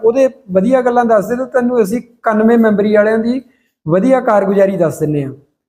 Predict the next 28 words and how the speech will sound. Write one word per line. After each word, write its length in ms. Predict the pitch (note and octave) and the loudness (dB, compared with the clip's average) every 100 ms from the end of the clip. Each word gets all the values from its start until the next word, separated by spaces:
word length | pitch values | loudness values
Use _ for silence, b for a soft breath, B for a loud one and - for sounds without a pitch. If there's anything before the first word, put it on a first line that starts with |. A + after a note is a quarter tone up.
| _ - | _ -2
ਹੁਣ 120 | C4 | 2
ਉਹਨਾਂ 240 | C#4 C#4 C#4 | 2 2 2
ਦਾ 120 | C#4 | 2
ਇੱਕ 160 | C4 | 0
ਹਾਸੋਹੀਣਾ 580 | A3 A3 - A3 A#3+ B3 | 0 0 0 0 0 0
ਜਿਹਾ 180 | B3 C4 | 0 0
ਬਿਆਨ 340 | G#3 G3+ G#3+ | 2 2 2
ਹੋਰ 260 | G#3 G3 A3 | 0 2 2
ਆਇਆ 360 | G#3+ F3 E3 F#3+ - _ _ _ _ A#3 | 2 2 -2 -6 -18 _ _ _ _ -2
ਵੀ 60 | |
ਜਿਹਦੇ 200 | A3 B3+ | 0 0
ਵਿੱਚ 200 | C4 C4 | 0 0
ਉਹਨੇ 140 | C4 B3 | -2 0
ਕਿਹਾ 280 | B3 C4 | 0 2
ਵੀ 200 | B3+ C4 | 0 -2
ਉੱਥੇ 360 | A3+ A#3+ A#3+ C4 | 0 -2 0 -2
ਜਿਹੜੇ 240 | A#3+ A#3+ | 0 0
ਯੂਨੀਵਰਸਿਟੀ 560 | A3+ A3+ B3+ A3+ F#3+ A#3 | 0 0 0 0 0 0
ਦੇ 100 | A#3 | 2
ਵਿੱਚ 280 | A#3 A3 A#3 A#3 A#3 G#3 | 2 2 2 2 2 2
ਗਏ 260 | G#3 A3 | 0 0
ਸੀ 160 | G#3+ A#3+ | -6 -4
ਬੰਦੇ, 320 | G#3+ G#3+ A#3 | -2 2 2
ਉਹ 320 | A#3 B3 B3 A#3 | 2 2 2 2
ਅੱਗ 140 | G3+ G#3+ | 2 2
ਲਾਉਣ 280 | G#3+ G#3 F#3+ | 2 2 2
ਵਾਲੇ 280 | F3+ G3 | 2 0
ਸੀ 220 | - C3+ | -2 -8